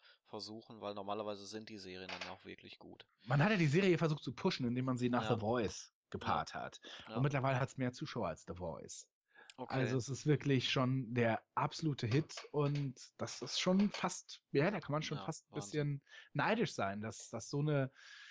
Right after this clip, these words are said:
Speaker 2: anspruchsvolle Serie, sehr dialoglastig, sehr ruhig, ähm,
Speaker 1: Mhm.
Speaker 2: ja, dass das so einen Hype auslösen kann in den Staaten.
Speaker 1: Mhm. Okay, bei mir Platz eins ist House of Cards Staffel vier,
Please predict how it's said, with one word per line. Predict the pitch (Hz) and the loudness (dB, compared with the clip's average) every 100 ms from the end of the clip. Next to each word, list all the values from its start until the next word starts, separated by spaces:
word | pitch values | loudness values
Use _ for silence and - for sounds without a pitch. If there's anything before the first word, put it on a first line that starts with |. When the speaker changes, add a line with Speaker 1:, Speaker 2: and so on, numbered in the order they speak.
| - - _ | -20 -20 _
Speaker 2:
anspruchsvolle | 123 165 - 165 - 160 143 | 0 0 -2 -2 2 4 4
Serie, | 135 160 202 202 196 202 190 156 | 4 4 4 4 4 2 0 -2
sehr | 120 156 | 2 4
dialoglastig, | 160 165 151 175 170 156 151 - 165 160 151 135 | 6 6 6 4 4 2 2 0 2 2 0 -4
sehr | 120 151 | 2 2
ruhig, | 139 143 151 156 - - | 2 0 0 0 -6 0
ähm, | 135 127 123 120 123 | 2 2 0 -2 -4
Speaker 1:
Mhm. | |
Speaker 2:
ja, | 120 151 143 | 0 4 4
dass | 107 - | 0 -4
das | 131 - | -8 -4
so | 156 | 0
einen | 156 127 | 0 2
Hype | 160 - | 0 0
auslösen | 107 - 98 104 | -6 -6 -10 -10
kann | - 101 98 | -8 -8 -8
in | 67 101 | -10 -10
den | 95 | -8
Staaten. | - 87 90 90 107 _ _ | -6 -4 -4 -8 -12 _ _
Speaker 1:
Mhm. | 107 104 107 _ _ _ _ _ _ - - - - - - - - _ _ _ 160 | -20 -20 -20 _ _ _ _ _ _ -20 -20 -18 -20 -14 -14 -16 -20 _ _ _ 0
Okay, | 170 180 147 123 | 2 6 6 6
bei | 123 139 | 4 2
mir | 151 165 | 4 0
Platz | 160 165 - - | 2 0 0 -2
eins | 127 123 117 - - - | 0 0 -4 -8 -10 -8
ist | 135 147 - - | -6 -4 -6 -4
House | 135 143 147 | 2 2 2
of | 135 - | -4 -4
Cards | 139 120 131 - - - | 0 0 0 -2 -4 -4
Staffel | - - 139 147 | -6 -2 -2 -2
vier, | - - 151 117 123 | -8 -12 -2 0 0